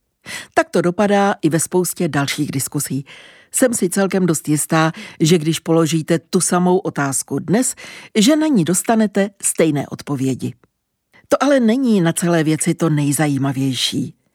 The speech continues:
Jeden z diskutujících svojí přísností převyšoval ostatní. Podle něj musí mít autor co říct. A to něco nesmí být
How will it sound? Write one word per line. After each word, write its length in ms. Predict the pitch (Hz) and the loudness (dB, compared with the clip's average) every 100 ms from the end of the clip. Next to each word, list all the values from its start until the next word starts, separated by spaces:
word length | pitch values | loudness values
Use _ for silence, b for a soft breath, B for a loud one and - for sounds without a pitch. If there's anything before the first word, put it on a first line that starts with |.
| B B B | B B B
Jeden 460 | 175 185 247 262 220 | 0 2 2 2 2
z 80 | 139 | 0
diskutujících 1040 | 196 - 311 - 196 180 - 180 165 151 | -2 0 -2 0 2 2 0 2 2 2
svojí 520 | - 175 175 170 165 160 | -2 0 2 2 0 -2
přísností 1000 | - - 262 - 254 - - 135 123 - - | -4 -6 -4 -2 -2 -2 -6 -6 -8 -10 -14
převyšoval 680 | - 185 131 - 165 180 208 | -4 -2 -2 -2 0 0 -2
ostatní. 640 | 190 - 135 - 104 98 - _ B B B B - | -4 -4 -6 -4 -6 -6 -10 _ B B B B 0
Podle 280 | 320 254 208 | 2 4 4
něj 440 | 277 269 185 131 - | 4 4 2 -2 2
musí 500 | 175 247 262 294 311 | 4 4 2 2 2
mít 220 | 302 277 | 2 2
autor 420 | 226 240 240 247 233 | 0 0 0 0 0
co 200 | - 233 | 0 0
říct. 380 | 170 123 - - - _ _ B B B | 0 -6 -10 -14 -16 _ _ B B B
A 140 | 160 | -2
to 280 | 151 160 143 | 0 -2 -2
něco 520 | 135 156 175 - 262 262 - | 2 2 2 0 0 -2 0
nesmí 500 | 175 175 - 196 202 | 2 2 2 0 0
být 240 | 202 214 | 2 -2